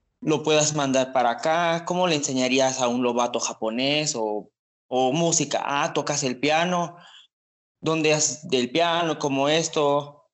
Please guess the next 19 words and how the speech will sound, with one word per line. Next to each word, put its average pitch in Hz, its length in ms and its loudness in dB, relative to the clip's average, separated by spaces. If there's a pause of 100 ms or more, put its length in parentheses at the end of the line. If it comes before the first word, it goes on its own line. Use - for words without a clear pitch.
¿Por 165 140 -2
qué 180 80 2
no 196 80 2
haces 190 200 0
un 175 100 0
proyecto? 156 540 0
Oye, 180 500 0 (360)
se 175 120 0
me 165 100 2
ocurre 202 340 0
que 202 100 0
haces 180 320 0
esto, 190 320 0
¿por 156 160 -6
qué 160 100 -2
no 156 120 -2
lo 151 80 0
haces 143 240 -4
así?". 175 480 -2